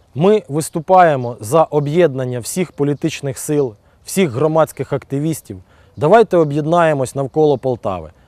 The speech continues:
Давайте об'єднаємось навколо наших проблем. Давайте об'єднаємось навколо життя в нашому місті. Ми хочемо провести велике полтавське віче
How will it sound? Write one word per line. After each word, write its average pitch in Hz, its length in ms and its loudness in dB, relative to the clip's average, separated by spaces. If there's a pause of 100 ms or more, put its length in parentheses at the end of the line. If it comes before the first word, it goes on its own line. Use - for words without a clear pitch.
(120)
Давайте 180 420 4
об'єднаємось 160 720 0
навколо 151 400 0
наших 139 340 -2
проблем. 104 460 -6 (200)
Давайте 156 400 4
об'єднаємось 151 760 0
навколо 131 400 0
життя 131 420 2
в 123 100 -2
нашому 127 400 -4
місті. 104 380 -10 (160)
Ми 190 320 2
хочемо 135 640 -2 (340)
провести 156 600 2 (100)
велике 151 600 2
полтавське 147 760 0
віче 117 460 -6